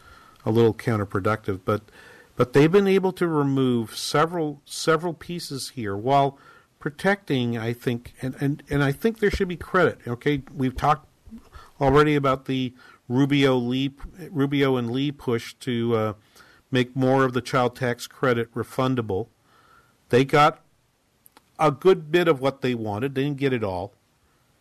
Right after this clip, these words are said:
And that's fine. Let's also should go credit to, uh, Senator Ron Johnson in, uh,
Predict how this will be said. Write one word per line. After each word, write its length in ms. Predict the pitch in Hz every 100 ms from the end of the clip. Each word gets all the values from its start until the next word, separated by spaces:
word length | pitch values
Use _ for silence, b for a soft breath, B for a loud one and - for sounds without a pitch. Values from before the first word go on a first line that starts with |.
| _ _ _
And 140 | 120 113
that's 220 | 113 -
fine. 320 | - 135 107
Let's 200 | 117 139
also 340 | - 190 226 190
should 220 | - 135
go 140 | 151
credit 460 | 139 - 151 143 143
to, 360 | - 139 131 123
uh, 200 | 117 110 b b b
Senator 500 | - - 147 143 135
Ron 320 | 120 123 120
Johnson 560 | 113 131 131 151 - 104
in, 380 | 110 113 110 110
uh, 220 | 107